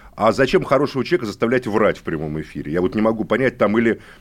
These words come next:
как бы ставить в дурацкое положение. Но я, у меня нет контракта уже с Первым каналом, поэтому я И да, и даже если бы его не было никогда в жизни, я просто вот точно знаю, что и-, иначе быть не может, что ещ-, еще со времен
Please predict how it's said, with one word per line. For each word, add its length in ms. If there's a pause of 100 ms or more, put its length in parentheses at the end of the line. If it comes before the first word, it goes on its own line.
(140)
как 180
бы 260
ставить 280
в 40
дурацкое 440
положение. 600 (220)
Но 80
я, 200
у 140
меня 160
нет 200
контракта 480
уже 120
с 80
Первым 300
каналом, 460
поэтому 340
я 320 (500)
И 140
да, 140
и 160
даже 260
если 160
бы 100
его 120
не 160
было 160
никогда 340
в 60
жизни, 320
я 160
просто 260
вот 180
точно 340
знаю, 440 (340)
что 480 (480)
и-, 200
иначе 280
быть 260
не 120
может, 380
что 680
ещ-, 200
еще 260
со 160
времен 540